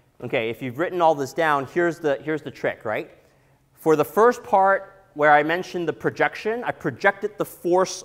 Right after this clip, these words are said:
onto D R. Makes a lot of sense. I only took the force component, F cosine theta.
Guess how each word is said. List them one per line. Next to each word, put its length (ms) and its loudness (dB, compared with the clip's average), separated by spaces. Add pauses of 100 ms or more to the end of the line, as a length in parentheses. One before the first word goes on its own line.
onto 280 0
D 260 -2
R. 300 4 (180)
Makes 200 -6
a 60 -4
lot 180 0
of 80 -6
sense. 300 -8
I 100 -6
only 220 -4
took 240 -12
the 80 -8
force 340 -6
component, 540 -8
F 180 -8
cosine 400 -8
theta. 320 -10